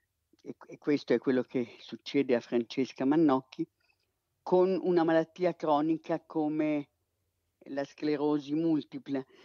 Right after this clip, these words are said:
che è, è, è al momento tenuta assolutamente a bada, tant'è che lei è stata a Kabul per quindici giorni e ne, e ne è tornata raccontando in meravigliosi reportage, eh, in,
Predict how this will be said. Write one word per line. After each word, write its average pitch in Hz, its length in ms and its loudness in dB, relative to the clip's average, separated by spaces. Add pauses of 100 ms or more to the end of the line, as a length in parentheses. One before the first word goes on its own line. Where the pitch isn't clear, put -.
(180)
che 123 440 -6
è, - 160 -12 (240)
è, - 100 -14
è 139 180 -2
al 127 140 6
momento 135 600 2
tenuta 135 640 -4
assolutamente 131 920 -2
a 123 60 4
bada, 127 460 2
tant'è 123 520 -12
che - 140 -10
lei 123 380 -6
è - 20 -10
stata - 500 -8 (360)
a 131 140 -4
Kabul 135 480 -4
per 131 180 -6
quindici 139 500 -4
giorni 135 400 2
e 127 40 -2
ne, 117 220 -4 (200)
e 131 80 -6
ne 131 160 2
è 123 80 -2
tornata 139 460 2
raccontando 131 800 0
in 131 240 -4
meravigliosi 127 720 -6
reportage, 123 840 -8 (800)
eh, - 80 -10
in, 123 380 -6